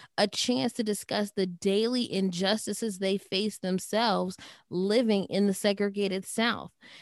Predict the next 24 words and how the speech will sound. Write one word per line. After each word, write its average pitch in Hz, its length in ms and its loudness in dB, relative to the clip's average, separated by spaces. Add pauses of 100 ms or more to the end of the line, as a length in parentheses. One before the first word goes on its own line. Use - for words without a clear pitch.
(160)
It's 214 180 2
something 277 540 2
as 208 100 0
simple 226 440 0
as 185 160 0
the 190 140 0
right 196 280 -2
to 214 100 -4
try 196 300 -2
on 180 280 -2
clothes 226 680 2
and 196 120 -2
shoes 226 460 -2
at 202 80 -10
the 180 120 -8
local 196 340 -2
shops 220 500 -4 (320)
was 196 160 4
a 196 120 6
right 185 420 -2 (100)
that 196 300 -2
was 190 180 -2
denied 202 640 0
them. 175 400 -8